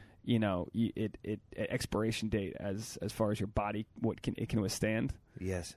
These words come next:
Speaker 1: But it's still, like, you, they created this industry that wasn't, it, it didn't exist,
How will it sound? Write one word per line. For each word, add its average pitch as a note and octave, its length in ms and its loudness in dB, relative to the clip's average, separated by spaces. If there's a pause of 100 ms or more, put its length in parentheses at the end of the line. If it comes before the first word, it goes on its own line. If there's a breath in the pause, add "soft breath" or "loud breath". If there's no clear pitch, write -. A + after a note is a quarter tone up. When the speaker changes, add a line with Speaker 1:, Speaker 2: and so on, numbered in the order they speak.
(160)
Speaker 1:
But B2 120 8
it's A2+ 160 2
still, C#3+ 320 12
like, A2 340 6
you, C3+ 460 10 (160)
they C3+ 280 10
created B2+ 840 8
this A2 280 2
industry A2 460 4
that G#2 280 2
wasn't, G#2+ 640 4 (200)
it, - 100 -8 (200)
it - 360 -6
didn't A#2+ 180 6
exist, G#2 580 0